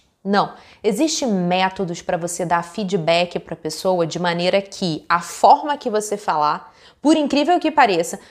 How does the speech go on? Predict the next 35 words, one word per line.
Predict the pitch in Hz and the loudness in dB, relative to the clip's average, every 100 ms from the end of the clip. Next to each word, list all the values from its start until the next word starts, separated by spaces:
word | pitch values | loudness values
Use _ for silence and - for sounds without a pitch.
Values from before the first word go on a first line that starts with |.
| - | -2
vai | 202 | 0
fazer | 220 220 220 | 2 0 0
a | |
pessoa | 214 214 - 202 | 0 -2 0 0
ter | 202 202 | 2 0
mais | 202 220 277 339 | 2 2 2 2
vontade | 294 302 220 190 185 180 | 0 -2 2 4 4 0
de | |
reescrever | 185 190 208 - 190 175 180 | -4 -4 -4 -4 -4 -2 -2
o | |
livro, | 160 147 151 151 156 - - - | -4 -6 -8 -6 -8 -8 -16 -6
mais | 226 285 359 262 | 0 4 4 2
vontade | 254 226 214 202 240 208 | -2 -4 -2 -2 0 -2
de | 185 202 | -4 -4
refazer | 180 254 277 220 180 190 | 0 0 4 0 2 -2
o | |
livro. | 160 - - - _ _ _ _ - | -2 -8 -14 -20 _ _ _ _ -18
São | - 202 | -8 -4
várias | 165 220 220 285 277 - | 2 6 6 4 0 -4
técnicas | 196 196 202 202 175 - | -4 -4 -6 -6 -8 -8
que | - 202 202 - | -8 -8 -8 -4
eu | 196 | -4
coloco | 202 185 170 208 | 0 2 2 0
na | 196 | -4
minha | 190 190 | -2 -4
metodologia | 185 190 175 170 170 139 160 | -4 -4 -4 -2 -2 -4 -4
e | 196 | -4
ensino | 208 - 233 262 254 | -2 -2 0 2 2
às | 233 | 2
minhas | 214 208 214 | 0 0 0
alunas. | 220 226 175 - - - - - - | 2 0 -2 -10 -20 -20 -20 -20 0
Vou | 269 | 2
dizer | 285 269 285 - | 2 2 0 0
uma | 226 269 320 | -4 -2 0
delas, | 175 160 156 156 | 0 2 0 -2